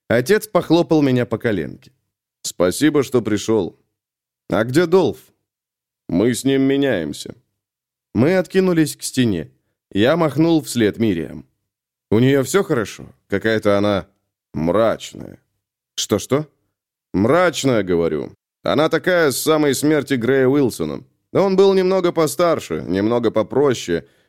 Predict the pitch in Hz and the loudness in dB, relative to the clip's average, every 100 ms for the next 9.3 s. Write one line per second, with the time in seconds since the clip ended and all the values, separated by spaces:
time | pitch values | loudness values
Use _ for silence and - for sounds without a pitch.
0 | _ - 185 190 185 180 175 156 151 131 | _ -2 0 2 2 4 2 2 0 2
1 | 156 143 87 - _ 107 110 107 110 135 | 2 2 0 -8 _ -2 0 2 2 2
2 | 123 101 101 98 104 107 104 120 120 92 | 2 2 0 0 0 0 0 0 0 -2
3 | - - 76 69 - _ _ _ - 151 | -6 -6 -4 -4 -10 _ _ _ -2 0
4 | 185 180 175 160 160 170 160 147 151 160 | 0 0 0 0 2 2 2 2 2 2
5 | 156 156 165 127 143 139 135 123 123 143 | 2 0 -2 0 0 2 0 -2 -2 0
6 | 139 131 120 117 117 117 101 117 110 85 | 0 2 2 2 2 0 0 0 0 -2
7 | 78 71 - _ _ - 170 156 - 175 | -6 -8 -14 _ _ -8 -4 -2 0 2
8 | 156 147 135 139 135 131 113 110 104 113 | 2 0 2 4 4 2 0 -2 0 -2
9 | 117 - | -4 -8